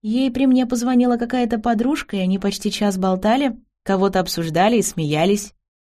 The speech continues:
«Зачем ты говоришь неправду?» возмутился муж. «Я же беседовал с врачами и знаю, как ей плохо». Лене не оставалось ничего иного, как вновь согласиться с доводами Романа.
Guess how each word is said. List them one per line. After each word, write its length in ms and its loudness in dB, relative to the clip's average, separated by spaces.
«Зачем 400 -2
ты 80 2
говоришь 420 0
неправду?» 680 0
возмутился 480 -4
муж. 240 -6
«Я 160 -2
же 120 0
беседовал 520 0
с 100 -10
врачами 540 0
и 40 2
знаю, 380 0
как 220 -2
ей 140 2
плохо». 460 -2
Лене 240 2
не 100 4
оставалось 560 -2
ничего 400 -2
иного, 260 2
как 280 -12
вновь 260 -2
согласиться 760 -4
с 80 -6
доводами 500 -6
Романа. 480 -8